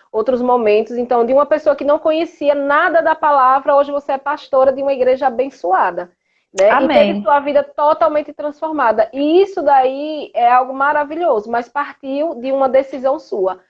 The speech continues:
Speaker 1: Mudança
Speaker 2: Isso.
Speaker 1: só acontece quando você se posiciona. Tem pessoas que
Speaker 2: Amém.
Speaker 1: choram a vida toda, entrega pra Deus a sua dependência, no, no caso, a sua necessidade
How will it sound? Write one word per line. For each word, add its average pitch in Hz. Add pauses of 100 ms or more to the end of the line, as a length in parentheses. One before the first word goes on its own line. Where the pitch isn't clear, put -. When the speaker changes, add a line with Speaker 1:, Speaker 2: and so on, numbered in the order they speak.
(200)
Speaker 1:
Mudança 254
Speaker 2:
Isso. 208
Speaker 1:
só 285
acontece 277
quando 262
você 269
se 262
posiciona. 247
Tem 233
pessoas 262
que 302
Speaker 2:
Amém. 220
Speaker 1:
choram 294
a 302
vida 262
toda, 233
entrega 302
pra 302
Deus 220 (380)
a 233
sua 320
dependência, 254
no, 233
no 247
caso, 240
a 240
sua 262
necessidade 269